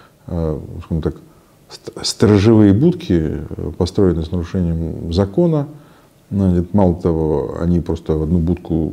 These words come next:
грубо говоря, украли, э, потому что были они подключены от домов, а, и это была общедомовая собственность. Каким-то образом этим гражданам путем, а, скажем так, судебных решений, э, ошибочных, скажем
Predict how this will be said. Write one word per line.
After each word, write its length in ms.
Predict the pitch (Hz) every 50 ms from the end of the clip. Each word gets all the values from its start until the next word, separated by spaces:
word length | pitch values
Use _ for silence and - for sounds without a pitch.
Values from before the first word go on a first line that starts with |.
| 85 90 85
грубо 280 | 85 90 90 76 82
говоря, 160 | 78 78 82
украли, 580 | 80 78 78 - - 131 151 156 151 147 143 139
э, 520 | 131 113 - - - - 95 90 85 85 85
потому 220 | - - 92 90
что 300 | 87 - - - 92 90
были 280 | 87 85 98 98 95 92
они 220 | 92 87 90 87
подключены 600 | 82 - 80 - - 87 - - 101 98 90 87
от 180 | 85 82 78 82
домов, 320 | 95 101 117 151 175 180 - - - - - - - - - - - - _ _ _ -
а, 200 | - 87 87 82
и 60 | 92
это 160 | 95 90 -
была 200 | 87 90 90 87
общедомовая 640 | 87 82 - 98 85 87 87 90 90 90 87 85 82
собственность. 540 | 82 - 160 156 160 - - 85 71 - -
Каким-то 440 | - 85 - - 92 82 - 95 85
образом 360 | 80 80 76 78 76 78 80
этим 220 | 78 - 80 78
гражданам 500 | 76 82 87 85 78 78 78 78 78 73 73 - -
путем, 320 | - - - - 87 80 76 - - - - - - _ _ _ _ -
а, 300 | 87 82 78 71 71 65
скажем 260 | - - - 80 73 69
так, 240 | - - - - - - _ _ _ - _ - - - - - - - _ -
судебных 680 | - - - 117 104 101 110 117 90 92 90 82 85 90
решений, 760 | 95 95 - - 107 98 90 80 78 78 76 73 76 69 64 67 - - - -
э, 460 | 76 76 76 73 71 65 73 78 78 -
ошибочных, 720 | - 87 85 - - 113 101 78 78 76 - - 73 -
скажем 420 | - - - 78 76 78 71 67